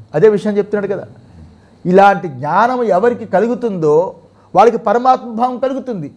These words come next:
నాయన ఉపనిషత్తు సారమే భగవద్గీత. కనుక ఇది ప్రాక్టికల్. ఏమండి,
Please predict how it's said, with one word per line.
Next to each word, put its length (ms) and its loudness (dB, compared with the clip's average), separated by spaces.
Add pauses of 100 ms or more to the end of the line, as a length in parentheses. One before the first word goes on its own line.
నాయన 260 -4
ఉపనిషత్తు 640 0
సారమే 580 2 (180)
భగవద్గీత. 580 -8 (1000)
కనుక 560 2 (300)
ఇది 260 -4
ప్రాక్టికల్. 680 2 (1300)
ఏమండి, 320 -2